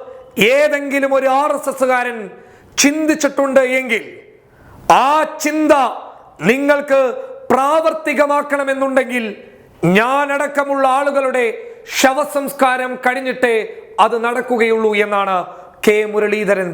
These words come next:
പറഞ്ഞിട്ടുള്ളത്. ആർ എസ് എസ്സുകാരോട് സന്ധിയില്ല സമരം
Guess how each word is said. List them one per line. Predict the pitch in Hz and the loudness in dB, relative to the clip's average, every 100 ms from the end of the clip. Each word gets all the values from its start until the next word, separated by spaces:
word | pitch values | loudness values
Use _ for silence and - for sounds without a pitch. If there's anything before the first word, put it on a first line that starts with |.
| 151 | -4
പറഞ്ഞിട്ടുള്ളത്. | 165 156 - 123 101 90 - - - - - 180 240 | -4 -4 -4 -2 -2 -6 -12 -16 -14 -14 2 4 6
ആർ | 330 320 | 4 0
എസ് | 294 | -2
എസ്സുകാരോട് | 294 277 269 269 254 247 226 - - - - | 0 0 0 0 0 0 0 -4 -14 0 2
സന്ധിയില്ല | 277 302 302 285 269 262 254 240 262 | 2 0 -2 0 2 2 0 -2 -4
സമരം | 254 254 | -2 -2